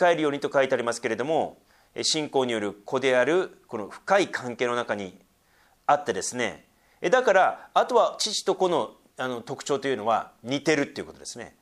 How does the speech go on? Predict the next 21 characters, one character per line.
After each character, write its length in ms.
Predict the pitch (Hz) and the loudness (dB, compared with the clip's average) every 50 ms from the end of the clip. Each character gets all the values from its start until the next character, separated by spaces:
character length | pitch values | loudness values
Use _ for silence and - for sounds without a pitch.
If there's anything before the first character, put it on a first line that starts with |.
| _ _ - _ _ | _ _ -20 _ _
だ 80 | 156 175 | 2 2
か 100 | 165 160 | 2 2
ら、 20 | |
パ 240 | - - - 247 262 | 0 2 4 4 6
ウ 100 | 247 233 | 6 6
ロ 120 | 180 147 | 4 4
が、 400 | 135 160 156 139 107 90 - - _ _ _ _ _ _ _ _ _ _ - | 4 4 4 4 2 2 -2 -6 _ _ _ _ _ _ _ _ _ _ -4
あ、 160 | 123 120 - | -2 -2 -2
行 80 | - - | -2 0
か 100 | 185 185 | 2 2
な 120 | 175 170 | 2 0
く 60 | - | -2
て 80 | - 143 | -4 -4
も、 120 | 127 117 | -4 -4
テ 140 | - - 208 | -2 0 0
モ 120 | 220 226 214 | 0 0 0
テ 120 | - 139 | -2 -2
が 100 | 120 113 | 0 -2
行 100 | 113 107 | -2 -2
け 100 | - 113 | -4 0
ば、 360 | 95 131 127 107 78 76 - | 2 4 4 4 2 -2 -6